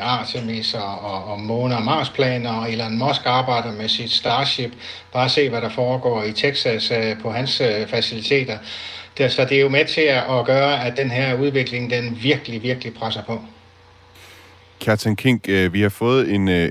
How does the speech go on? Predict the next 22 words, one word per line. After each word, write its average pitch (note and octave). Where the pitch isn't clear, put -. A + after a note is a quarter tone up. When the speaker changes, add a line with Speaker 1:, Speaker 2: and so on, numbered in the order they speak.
Speaker 2:
S -
M G2
S -
fra -
vores, E2+
øh, -
lytter G#2
Claus, G2+
der F2+
også G2
har F#2+
et, E2
øh, D#2
spørgsmål F#2
til, E2+
øh, C2+
Mars D#2+
og D#2
nasas F2+
forberedelser F2
der. E2+
Øh, D#2+